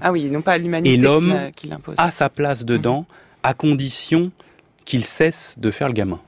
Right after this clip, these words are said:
Speaker 2: on pourrait dire, mais qu'il écoute véritablement, qu'il abandonne quelque chose. Pour les taoïstes, le monde naturel a un ordre, mais l'homme n'est pas encore à sa place dans cet ordre.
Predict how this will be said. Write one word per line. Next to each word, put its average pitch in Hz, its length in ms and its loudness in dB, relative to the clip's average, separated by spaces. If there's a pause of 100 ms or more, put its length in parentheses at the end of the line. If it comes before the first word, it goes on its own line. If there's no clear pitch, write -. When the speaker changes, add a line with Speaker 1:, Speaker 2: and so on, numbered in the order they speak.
Speaker 2:
on - 40 -20
pourrait - 180 -14
dire, - 200 -14
mais 101 80 0
qu'il 120 180 2
écoute - 480 0
véritablement, 110 560 -2
qu'il 117 280 -2 (100)
abandonne 143 600 0
quelque 113 280 -6
chose. - 400 -16 (1120)
Pour 180 180 4
les 175 120 6
taoïstes, 160 760 0 (540)
le 180 220 4
monde 202 420 2 (560)
naturel 143 580 0
a 185 80 4
un 151 220 4
ordre, - 360 -8 (760)
mais 143 400 4 (180)
l'homme 165 480 4 (1120)
n'est 151 240 4
pas 175 140 0
encore 147 400 0
à 120 40 -4
sa 120 160 -4
place 143 300 -4
dans 120 120 -2
cet - 220 -12
ordre. - 220 -16